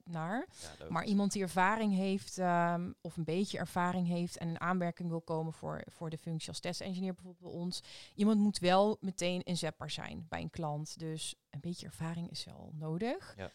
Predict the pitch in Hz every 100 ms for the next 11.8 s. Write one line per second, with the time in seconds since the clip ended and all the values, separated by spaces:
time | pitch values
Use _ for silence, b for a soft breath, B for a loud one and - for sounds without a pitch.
0 | B B B - 190 180 185 190 185 -
1 | - 175 170 185 208 - 190 175 160 185
2 | - 190 208 196 - 196 202 208 202 160
3 | 165 160 - 175 165 170 160 160 156 185
4 | 190 170 170 - - - 180 190 165 156
5 | 151 151 - B B B - 160 151 196
6 | 247 262 - 190 165 165 - - _ _
7 | - 165 151 151 170 165 170 233 - _
8 | 180 165 180 180 - - 190 185 185 -
9 | 196 214 226 226 160 165 - 175 175 165
10 | 165 170 - - - 180 - 196 196 185
11 | - 196 180 - 208 208 175 165